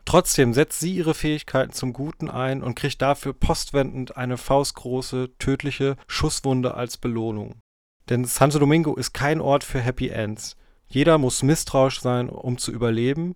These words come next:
Gustav war misstrauisch und hat so sein Überleben gesichert.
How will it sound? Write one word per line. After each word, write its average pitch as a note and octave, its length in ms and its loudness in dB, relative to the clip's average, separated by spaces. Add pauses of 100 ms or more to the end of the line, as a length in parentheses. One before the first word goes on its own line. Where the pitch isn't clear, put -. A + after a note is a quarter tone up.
(500)
Gustav C3 600 0
war D3+ 220 4
misstrauisch C3 840 -2 (220)
und B2 160 -2
hat B2 140 -2
so C3+ 140 -2
sein B2+ 180 0
Überleben A#2 440 -2
gesichert. - 640 -10